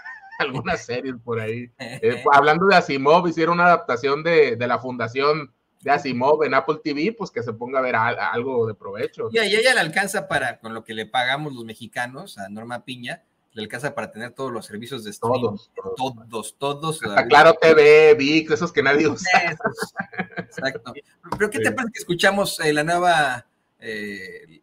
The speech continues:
Speaker 2: la nueva rabieta, la nueva, ¿cómo se dice? Eh, em-, embalandronada de,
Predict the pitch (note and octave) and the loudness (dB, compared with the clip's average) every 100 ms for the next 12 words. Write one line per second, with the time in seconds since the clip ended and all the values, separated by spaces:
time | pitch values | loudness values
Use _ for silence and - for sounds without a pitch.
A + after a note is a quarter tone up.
0 | _ A#2 A#2+ C#3+ D3+ B2+ A2+ B2 C3 - | _ -12 -6 0 0 0 -4 -4 -6 -4
1 | B2 A2 G#2+ A#2 A#2+ A2+ G#2 - D3+ - | -6 -6 -8 -10 -10 -10 -10 -14 -20 -16
2 | G#2+ G2+ G#2 C3+ B2+ _ _ _ _ _ | -14 -12 -14 -16 -20 _ _ _ _ _
3 | - F#2 F#2 _ A2+ A2+ _ - A2+ A2 | -20 -20 -20 _ -16 -16 _ -18 -8 -6
4 | A2 A2+ A#2 A#2 C3+ C3 A#2 A2+ _ G2+ | -6 -6 -8 -2 -2 -2 -4 -8 _ -18
5 | F#2 F2+ G2+ | -14 -14 -18